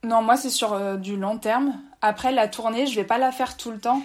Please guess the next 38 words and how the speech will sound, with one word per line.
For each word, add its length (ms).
parce 180
que 200
je, 680
j'ai 180
déjà 320
eu, 80
évidemment, 600
euh, 120
des, 360
des 140
remarques 500
et 80
aussi, 300
enfin, 220
évidemment, 460
les 220
gens, 140
quand 220
on 60
leur 220
dit 140
que 60
c'est 140
itinérant, 560
bah, 120
ils 100
pensent 280
à 60
la 120
pollution 420
que 60
ça 120
va 140
engendrer, 420
ce 140
qui 80
est 60
normal. 420